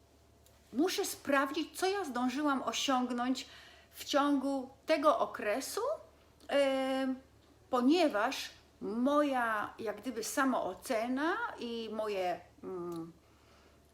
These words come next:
priorytety i moje zapotrzebowanie, i moje plany, ja nie wiedziałam, czy ja je osiągnęłam. Więc co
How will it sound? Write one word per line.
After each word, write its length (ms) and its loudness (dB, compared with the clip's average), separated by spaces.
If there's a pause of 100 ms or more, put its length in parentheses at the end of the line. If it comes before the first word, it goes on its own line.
(2000)
priorytety 760 2
i 200 -2
moje 760 0
zapotrzebowanie, 960 0
i 40 6
moje 200 4
plany, 420 2
ja 120 6
nie 140 6
wiedziałam, 360 4
czy 100 -4
ja 100 0
je 140 0
osiągnęłam. 560 -4
Więc 280 -2
co 120 0